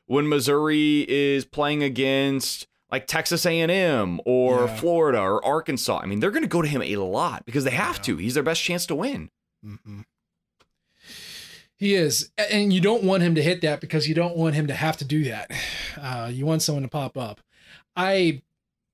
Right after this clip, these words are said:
Speaker 2: it would be incredible if he did that. That'd be awesome. Sad, but awesome. Like, sad for the team, awesome for him.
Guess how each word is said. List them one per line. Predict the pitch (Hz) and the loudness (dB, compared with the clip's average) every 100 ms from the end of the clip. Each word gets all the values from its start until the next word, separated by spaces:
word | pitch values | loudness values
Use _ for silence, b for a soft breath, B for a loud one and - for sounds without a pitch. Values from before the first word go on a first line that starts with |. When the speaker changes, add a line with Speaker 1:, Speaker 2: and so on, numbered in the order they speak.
| _ - | _ -2
Speaker 2:
it | 214 | 4
would | 202 170 | 4 4
be | 175 | 4
incredible | 156 - 160 156 160 | 2 2 2 4 2
if | 160 160 | 2 0
he | 147 | 0
did | 151 147 | 0 2
that. | 151 147 - | 0 0 0
That'd | 160 | 0
be | 151 147 - | 0 -2 -4
awesome. | 139 131 160 156 156 - 165 | -2 0 0 0 -2 -8 -4
Sad, | 208 190 170 | 0 2 2
but | 170 | 4
awesome. | 165 170 170 175 165 | 4 4 2 0 0
Like, | - 123 | -2 -2
sad | 151 147 | 0 -2
for | 139 | -4
the | |
team, | 131 139 139 135 | -4 -4 -4 -6
awesome | 139 - | -6 -6
for | 131 123 | -8 -6
him. | 127 120 | -6 -6